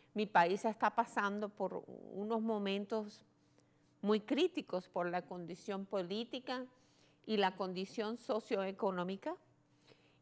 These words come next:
y no hay comida, la comida que hay, eh, escasea, está muy cara, tienen que hacer muchas colas de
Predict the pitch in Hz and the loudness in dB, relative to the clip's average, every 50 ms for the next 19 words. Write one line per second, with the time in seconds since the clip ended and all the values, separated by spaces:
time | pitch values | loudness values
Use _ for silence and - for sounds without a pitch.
0 | _ _ - 214 233 233 226 226 220 220 208 - - _ _ _ _ _ _ - | _ _ -6 -4 -2 0 0 0 0 0 -2 -6 -10 _ _ _ _ _ _ -10
1 | - 196 202 202 190 180 175 180 180 - 208 196 196 208 233 247 247 240 233 233 | -4 0 4 6 6 6 6 4 2 2 0 2 2 2 0 2 2 4 4 4
2 | 233 233 240 247 - - - 196 202 190 190 - 190 185 190 190 214 208 202 - | 4 4 2 -2 -6 -6 0 2 2 2 2 2 -2 -2 2 4 4 4 4 4
3 | 226 185 185 190 208 214 220 220 220 220 226 - - _ - 190 190 180 175 170 | 4 6 6 8 8 8 8 6 4 2 0 -4 -10 _ -2 0 2 2 2 0
4 | 170 170 175 - _ _ _ - - _ _ _ _ _ _ _ - 185 180 - | 0 -4 -6 -8 _ _ _ -20 -20 _ _ _ _ _ _ _ -4 -4 -4 -2
5 | - - 175 - - - - 226 220 220 220 220 214 214 214 220 247 - - - | 0 0 0 0 -2 -2 0 2 4 4 4 2 2 2 0 -2 -4 -10 -16 -20
6 | - - - - - 180 185 - - 196 180 185 190 196 180 - - - 208 214 | -20 -20 -20 -8 -6 -4 -4 0 2 2 2 4 2 0 -2 0 2 6 8 8
7 | 214 220 220 214 214 214 214 220 - - - - _ _ _ - 220 202 208 220 | 10 10 10 8 8 6 2 0 -6 -14 -20 -20 _ _ _ 0 0 2 2 2
8 | 226 - - 262 208 - 233 214 208 208 214 214 202 - 202 180 165 - - _ | 0 0 0 -2 0 2 2 2 2 2 0 0 2 2 0 0 0 -4 -12 _
9 | _ - 208 214 220 226 233 233 226 220 226 226 - - - - - _ 185 170 | _ 6 8 10 10 12 12 10 10 8 6 2 -8 -14 -16 -18 -16 _ -2 0
10 | 180 190 - | 2 2 2